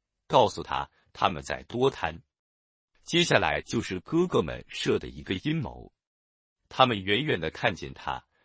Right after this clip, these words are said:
说：“看啊，那个做梦的来了，我们把他杀了，扔到坑里去，回去告诉父亲，说约瑟被野兽吃了。”我们已经知道他们嫉妒他，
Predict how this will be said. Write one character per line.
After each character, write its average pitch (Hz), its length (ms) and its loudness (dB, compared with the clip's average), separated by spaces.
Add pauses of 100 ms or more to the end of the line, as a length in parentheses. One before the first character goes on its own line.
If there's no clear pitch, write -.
(140)
说 131 240 0
：“看 127 260 0
啊， 62 220 -10 (400)
那 117 180 6
个 85 160 -4
做 165 320 2
梦 156 220 -2
的 69 140 -8
来 65 240 -10
了， 65 160 -12 (760)
我 101 100 -4
们 123 180 2
把 90 160 4
他 110 160 2
杀 117 300 4
了， 92 160 -4 (220)
扔 135 180 -2
到 101 180 4
坑 143 260 -6
里 92 160 -6
去， - 300 -8 (200)
回 110 180 -2
去 143 100 -2
告 123 220 4
诉 85 140 -8
父 92 200 -6
亲， 64 260 -10 (360)
说 107 440 0
约 151 240 4
瑟 107 300 -2
被 101 200 0
野 69 240 -12
兽 107 200 -2
吃 - 240 -6
了。” - 160 -10 (840)
我 147 100 0
们 190 140 4
已 135 100 0
经 143 240 -2
知 190 160 -2
道 131 240 4
他 - 160 -2
们 95 140 -2
嫉 90 200 -6
妒 92 200 -6
他， 65 320 -10